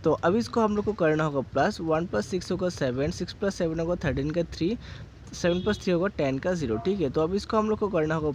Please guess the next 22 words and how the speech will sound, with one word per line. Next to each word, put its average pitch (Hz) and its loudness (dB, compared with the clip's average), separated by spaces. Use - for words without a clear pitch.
plus, 160 0
seven 170 0
plus 196 -4
three 196 -2
होगा 190 -2
टेन 143 -2
का 180 0
ज़ीरो, 156 0
ज़ीरो 180 6
को 208 0
हम 196 2
लोग 196 -2
वन 156 6
लेंगे, 143 0
थ्री 180 -2
प्लस 190 -4
वन 151 2
होगा 143 0
फ़ोर, 151 -2
यहाँ 135 2
पे 151 0
होगा 156 2